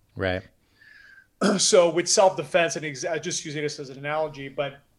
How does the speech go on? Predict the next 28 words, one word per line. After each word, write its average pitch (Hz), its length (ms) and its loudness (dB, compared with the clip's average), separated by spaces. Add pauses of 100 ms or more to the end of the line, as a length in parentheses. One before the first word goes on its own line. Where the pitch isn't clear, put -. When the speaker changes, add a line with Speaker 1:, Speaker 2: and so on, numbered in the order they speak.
(140)
Speaker 2:
you 175 200 -6
need 180 220 -4
to 160 140 -4
create 180 440 -2
a 143 40 -12
super 185 500 -4
high 151 260 -2
stress 147 420 -4
training 139 420 -6
environment. 135 560 -10
Otherwise, 151 560 4
the 143 60 -6
Speaker 1:
Mm. - 40 -4
Speaker 2:
stuff - 340 2
doesn't 131 340 -4 (460)
burn 151 400 8
in. 127 300 0 (580)
But 143 460 6 (100)
that's, - 420 4
and 170 160 0
that's 185 200 6
a 196 40 6
key 202 240 0
to 175 100 8
everything. 151 440 4
What 165 180 4
the, 170 80 -4
the, 180 500 2